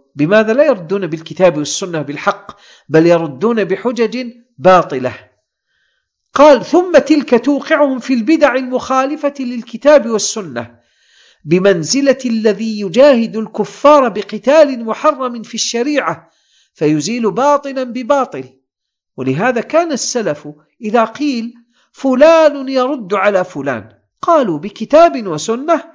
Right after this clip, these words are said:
فإن قال: "نعم"، صوبوه، وإن قال: "لا"، قالوا: "رد بدعة ببد-، ببدعة". انتهى من جامع المسائل المجلد التاسع صفحة، أو المجموعة التاسعة صفحة الثانية عشر، الصفحة الثانية عشر.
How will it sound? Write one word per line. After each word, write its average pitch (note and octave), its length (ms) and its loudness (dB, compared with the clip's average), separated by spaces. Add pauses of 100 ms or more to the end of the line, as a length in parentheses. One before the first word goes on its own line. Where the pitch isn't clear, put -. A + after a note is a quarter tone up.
(240)
فإن A#2 260 -10
قال: D3+ 400 2
"نعم"، A#3 340 2 (240)
صوبوه، C3 800 -4 (280)
وإن G#3+ 260 -4
قال: C4+ 440 4
"لا"، C#4 300 0 (260)
قالوا: G3 540 2 (140)
"رد D#3 340 -2
بدعة G3 520 -6
ببد-، C3 400 -10
ببدعة". B2+ 800 -8 (360)
انتهى F3 360 0
من D3+ 160 -6
جامع G3+ 280 2
المسائل E3 800 -2 (1040)
المجلد D#3 440 0
التاسع G#3 480 4
صفحة، - 760 -6
أو D#3+ 100 4
المجموعة E3+ 400 -4
التاسعة A3 460 -6
صفحة - 680 -12 (240)
الثانية E3+ 420 -4
عشر، C3 320 -10
الصفحة - 360 -8
الثانية D3+ 380 -4
عشر. A2 320 -12